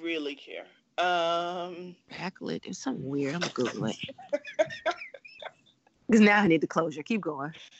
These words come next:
Speaker 1: Um, I don't know. He felt, uh, when he was sitting there, it felt kind of like, like he was in a happy mood.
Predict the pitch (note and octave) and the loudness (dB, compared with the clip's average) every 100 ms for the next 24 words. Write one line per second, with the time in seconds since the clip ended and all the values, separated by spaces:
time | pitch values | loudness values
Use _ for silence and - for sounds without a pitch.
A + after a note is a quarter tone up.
0 | - _ _ - G#3 G#3 G3+ F#3+ F#3 F#3+ | -20 _ _ -4 0 0 -2 -4 -12 -16
1 | _ _ _ _ _ _ _ _ _ _ | _ _ _ _ _ _ _ _ _ _
2 | _ _ _ _ _ - - - C4 B3 | _ _ _ _ _ -20 -4 0 2 2
3 | A#3 G#3+ D4+ - G4 C#4 - - - - | 0 2 0 2 2 2 2 -10 -20 -10
4 | - G#3+ - G#3+ A#3+ C#4 C4+ A#3+ - B3+ | -6 -6 -4 -2 0 0 -2 -6 -4 -2
5 | B3 G#3 F3+ F3 F#3+ - A3+ A3 - A3 | -2 -4 -6 -6 -8 -2 0 0 -4 -6
6 | G3+ F3+ D#3+ - F#3 F#3 - F#3 F3 A#3 | -4 -4 -6 -8 -2 -2 2 0 0 -6
7 | G#3 F#3+ F3+ - - G3 E3+ D3+ - _ | -4 -4 -4 -8 -6 -4 -2 -4 -8 _
8 | _ _ _ _ _ _ _ _ _ _ | _ _ _ _ _ _ _ _ _ _
9 | _ _ _ _ _ - _ - - - | _ _ _ _ _ -20 _ -6 -4 2
10 | A#3 A3 G#3+ F3 F3 C#3+ C#3 | 4 4 0 -2 -4 -4 -10